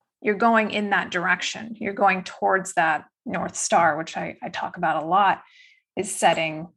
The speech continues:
a North Star. And then how you get there, you can allow some of the unknown to come into the equation,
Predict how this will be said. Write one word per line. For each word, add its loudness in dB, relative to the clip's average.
a -2
North -4
Star. 8
And -4
then -4
how 2
you 0
get 4
there, -4
you 0
can -2
allow 4
some -2
of -6
the -4
unknown -2
to -14
come -8
into -8
the -10
equation, -8